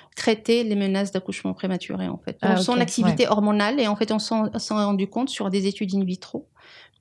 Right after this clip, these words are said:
Speaker 1: que, en fait, il avait une faible activité hormonale par rapport au diéthylsylbestrol.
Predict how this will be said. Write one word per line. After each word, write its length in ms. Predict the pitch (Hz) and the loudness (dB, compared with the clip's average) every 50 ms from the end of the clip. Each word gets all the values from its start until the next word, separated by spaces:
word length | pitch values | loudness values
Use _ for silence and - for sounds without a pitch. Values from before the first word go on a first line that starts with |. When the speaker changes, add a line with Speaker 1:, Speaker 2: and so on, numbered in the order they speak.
| _ - | _ -2
Speaker 1:
que, 480 | - 233 226 233 240 254 269 277 - - | 2 4 4 6 4 4 2 0 -2 -4
en 100 | - 202 | -8 -4
fait, 160 | 185 226 247 - | -4 -4 -2 0
il 120 | 226 196 | 0 0
avait 160 | 190 185 196 | 2 2 2
une 100 | 196 190 | 0 0
faible 260 | - - 262 220 208 | 2 0 2 2 2
activité 800 | 202 202 - - - 202 180 180 180 180 - - 220 285 - - _ _ _ _ _ _ - | 2 0 -2 -2 -2 0 0 0 -2 -2 -2 -2 -2 -2 -2 -6 _ _ _ _ _ _ 2
hormonale 640 | - 220 214 214 208 202 196 185 185 196 220 285 294 - - - - - - | 4 6 6 6 6 6 6 6 6 4 4 0 -2 -6 -12 -20 -20 -2 0
par 140 | - 208 202 | 2 4 6
rapport 420 | 208 202 208 - 233 247 254 240 | 4 4 4 4 6 6 6 6
au 640 | 226 220 208 208 208 208 202 202 202 196 202 196 - _ _ _ _ _ - | 6 4 4 4 4 2 2 0 0 0 -2 -4 -8 _ _ _ _ _ -2
diéthylsylbestrol. 1500 | 190 196 220 233 226 226 - - 240 208 214 - - - - 202 196 190 214 208 - - - - 175 170 170 180 - | 0 2 2 2 2 0 0 0 0 2 2 0 0 -2 -2 -2 2 2 2 2 2 -2 0 2 2 2 2 -2 -4